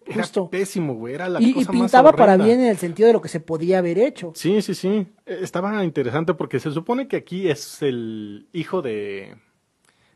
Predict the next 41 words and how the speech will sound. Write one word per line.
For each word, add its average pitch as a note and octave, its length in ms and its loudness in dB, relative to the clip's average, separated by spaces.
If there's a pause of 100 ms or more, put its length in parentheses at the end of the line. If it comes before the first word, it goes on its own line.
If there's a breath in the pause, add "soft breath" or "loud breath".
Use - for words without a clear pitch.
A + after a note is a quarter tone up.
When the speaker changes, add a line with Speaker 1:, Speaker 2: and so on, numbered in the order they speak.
(160)
Speaker 1:
de A2+ 80 -10
este, B2+ 260 -12
¿cómo D#3 160 -10
se - 100 -14
llama E3 120 -8
el D3 80 -8
actor? E3 300 -12 (640)
Speaker 2:
Eh, C#3+ 520 -14
Speaker 1:
El A2+ 180 -12
Joseph C#3 240 -4
Speaker 2:
David F#3+ 120 -2 (140)
Speaker 1:
Hasselhoff, E3 80 -2 (360)
Speaker 2:
Hasselhoff. - 40 -12
Speaker 1:
eh, C3+ 160 -10
David D3 300 -4 (100)
Hasselhoff, - 420 -16
ajá. A2+ 300 -16 (440 soft breath)
Es C#3+ 140 -2
su, D#3+ 160 -2
se C3 120 -10
supone D#3 240 -4
que E3+ 80 -6
es D#3 60 -4
su - 80 -6
hijo, A#2 160 -6
¿no? C3+ 120 -6
Pero E3 140 -2
es E3+ 60 0
la E3 80 0
misma D#3+ 260 -4
primicia, G#2+ 400 -10
o - 20 -20
sea, G#2 120 -10
Speaker 2:
Sí. G#2 100 -8
Speaker 1:
el A2 260 -10
güey, E3 380 -2
un D3 80 -12
pinche B2 300 -10
auto A#2 240 -8
súper A2+ 260 -16
cabrón, E3+ 400 -6